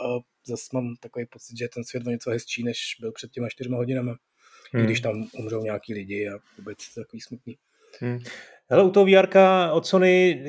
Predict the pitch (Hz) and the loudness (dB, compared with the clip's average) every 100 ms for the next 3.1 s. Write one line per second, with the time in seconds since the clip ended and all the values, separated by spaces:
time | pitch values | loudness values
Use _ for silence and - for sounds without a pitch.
0 | 143 - 147 175 180 175 156 - 170 175 | -8 -2 2 4 4 2 2 2 6 6
1 | 175 170 180 170 175 160 - - 175 165 | 6 6 4 4 4 2 -2 2 6 6
2 | 160 - 156 151 143 - - 151 151 151 | 4 -6 -2 0 -2 -4 -6 -2 0 0